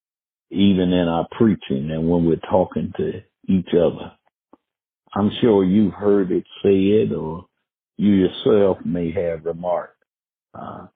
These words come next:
"The Lord's promise, the Lord's promises," et cetera, et cetera. "He promised me." And I'm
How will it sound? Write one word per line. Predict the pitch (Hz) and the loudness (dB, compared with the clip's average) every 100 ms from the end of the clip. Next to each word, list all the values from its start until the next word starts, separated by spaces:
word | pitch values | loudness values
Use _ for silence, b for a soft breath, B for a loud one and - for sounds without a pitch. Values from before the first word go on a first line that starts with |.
| _ | _
"The | 92 | -2
Lord's | 90 101 117 120 113 101 - - - _ _ _ - | 2 2 4 4 2 0 -6 -18 -20 _ _ _ -12
promise, | - 131 95 87 85 - - - - - _ _ _ _ _ _ _ | -4 -2 -2 -6 -12 -14 -20 -20 -20 -20 _ _ _ _ _ _ _
the | - 92 | -4 -2
Lord's | 90 95 110 113 110 104 95 - - | 0 2 4 4 4 2 -2 -8 -18
promises," | - - 120 120 90 76 - - 85 85 82 - _ _ _ _ _ _ _ _ | -14 -4 0 2 0 -6 -8 -8 -8 -10 -16 -20 _ _ _ _ _ _ _ _
et | 85 85 - | -6 -6 0
cetera, | 98 82 78 78 | 2 2 0 0
et | - - | -4 -2
cetera. | 98 82 69 - - _ | 0 0 -4 -10 -16 _
"He | - 123 120 107 - | -2 2 2 -2 -2
promised | 98 110 110 80 - - - | 2 4 4 0 -4 -12 -8
me." | 87 73 - _ _ _ _ _ _ _ _ _ - _ - | -8 -8 -12 _ _ _ _ _ _ _ _ _ -20 _ -12
And | 92 92 | -8 -6
I'm | 92 | -4